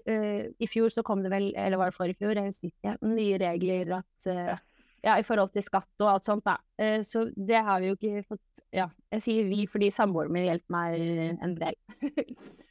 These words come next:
Eh, det har ikke vi fått satt oss inn i, så vi tenkte at vi helst skal da starte på en måte, og eventuelt, eh, at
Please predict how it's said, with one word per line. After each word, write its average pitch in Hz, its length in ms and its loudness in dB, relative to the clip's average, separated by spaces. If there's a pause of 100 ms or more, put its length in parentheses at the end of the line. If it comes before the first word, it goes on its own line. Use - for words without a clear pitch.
(500)
Eh, 202 400 0
det 196 80 2
har 240 140 4
ikke - 80 -14
vi 208 100 -4
fått 233 140 -4
satt 262 160 -2
oss 269 100 -2
inn 247 320 0
i, 302 340 0
så - 140 -4
vi 254 80 0
tenkte 247 320 0
at 202 140 0
vi 233 140 2
helst 208 240 -2
skal 220 200 0
da 208 140 2
starte 196 340 0
på - 80 -12
en 196 100 -2
måte, 190 120 0 (100)
og 185 320 4
eventuelt, 196 480 0 (160)
eh, 190 180 -2
at 190 100 -4